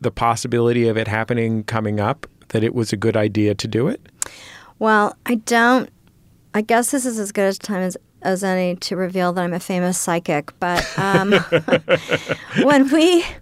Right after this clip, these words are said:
Speaker 2: when we first got the script for the Vote Honey video, the YouTube video that started the whole thing, the election video, um, we got that script that Max and, uh, the creators of our show, Max Munchak and David Cohen, had written.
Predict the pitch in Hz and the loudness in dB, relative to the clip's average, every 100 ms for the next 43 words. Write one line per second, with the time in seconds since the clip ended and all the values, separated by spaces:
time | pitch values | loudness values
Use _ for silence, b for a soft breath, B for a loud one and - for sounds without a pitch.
0 | B B 240 254 269 - 359 - 349 320 | B B 0 4 2 2 0 0 0 0
1 | - 196 196 - - - 190 220 - - | 0 -2 -2 -4 -6 -2 -2 -2 -6 -14
2 | - - - 202 196 190 175 151 185 190 | -12 -12 -4 0 0 0 0 0 -2 0
3 | 185 180 208 208 220 214 220 208 180 190 | 0 0 -2 -2 0 2 0 0 -2 0
4 | 196 202 202 185 180 196 - 226 196 196 | -2 -2 -2 -4 -4 -4 -4 -6 -4 -2
5 | 202 196 196 190 - - 185 175 180 180 | -2 -2 -2 -4 -6 -6 -2 -2 -2 -4
6 | 170 180 170 - 170 165 202 - B B | -4 -4 -6 -4 -4 -4 -6 -10 B B
7 | B B B B B B - 190 185 175 | B B B B B B -4 -2 0 -2
8 | 175 220 202 196 202 202 208 254 _ - | -2 -4 -2 -2 0 0 0 -4 _ -4
9 | 196 190 185 - 220 214 226 - 311 294 | 0 0 0 -2 -2 2 0 2 0 0
10 | - - 165 160 - - - 175 175 - | -6 -2 -2 -2 -6 -8 -4 -2 -2 -4
11 | 202 185 _ _ - 185 175 180 - 190 | -4 -6 _ _ -4 -2 -2 -6 -2 0
12 | 175 185 180 190 - 170 175 170 - 170 | 0 0 -2 -2 -2 -2 -2 -4 -4 -6
13 | 165 151 - 165 156 165 - 170 160 160 | -6 -6 -4 -4 -2 -4 -4 -2 0 0
14 | 156 151 131 156 180 | -2 -2 -2 -4 -4